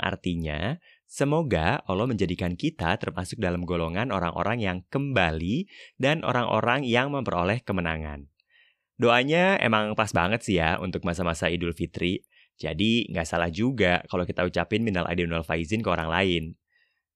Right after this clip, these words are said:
Tapi kesalahan arti ini nunjukin betapa lagu itu bisa punya pengaruh yang sangat besar ya di masyarakat,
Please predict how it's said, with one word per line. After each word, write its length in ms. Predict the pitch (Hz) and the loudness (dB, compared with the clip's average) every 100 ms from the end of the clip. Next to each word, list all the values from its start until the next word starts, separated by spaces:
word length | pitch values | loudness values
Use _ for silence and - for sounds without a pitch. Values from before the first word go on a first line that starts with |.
| _ | _
Tapi 480 | 139 139 196 214 220 | -2 0 2 0 0
kesalahan 400 | 160 135 127 123 | 0 2 2 2
arti 400 | 123 - 185 151 | 0 0 0 2
ini 160 | 104 | 2
nunjukin 560 | 123 92 - 131 151 - | 2 -2 0 0 0 -2
betapa 400 | 104 98 92 95 | -2 -2 0 0
lagu 240 | 90 90 | 0 0
itu 240 | 92 95 151 | -2 0 -2
bisa 240 | 120 98 - | 0 -2 -2
punya 240 | 98 101 | -2 -2
pengaruh 260 | 107 113 117 | 2 2 2
yang 220 | 117 110 | 0 -4
sangat 640 | - - 135 160 202 208 | -6 0 2 2 0 -4
besar 340 | 170 120 143 151 | -2 0 2 2
ya 160 | 127 87 | 2 2
di 160 | 110 90 | 2 0
masyarakat, 560 | 85 85 82 - 120 | -2 -2 -4 -2 -4